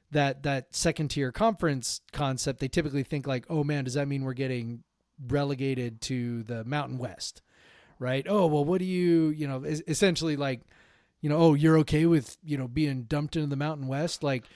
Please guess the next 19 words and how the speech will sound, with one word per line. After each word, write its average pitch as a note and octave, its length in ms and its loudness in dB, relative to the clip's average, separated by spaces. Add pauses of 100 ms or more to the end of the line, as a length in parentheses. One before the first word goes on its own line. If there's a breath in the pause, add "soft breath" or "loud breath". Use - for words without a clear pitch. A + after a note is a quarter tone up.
(720 loud breath)
I F#3 160 4
don't A#3 220 6
think G3 340 -2
that's D3+ 280 -4
what D3 180 2
it's C3 140 -4
gonna B2 220 -6
be. G2+ 220 -12 (280)
Um, C3 560 -2
because D3+ 340 0
right G3 240 2
now, F#3 180 0
when, D3+ 300 -2
when D3 200 -2
you D3 80 -6
just F3+ 240 -2
sort C4+ 160 0
of E3 120 0
look B2+ 480 -2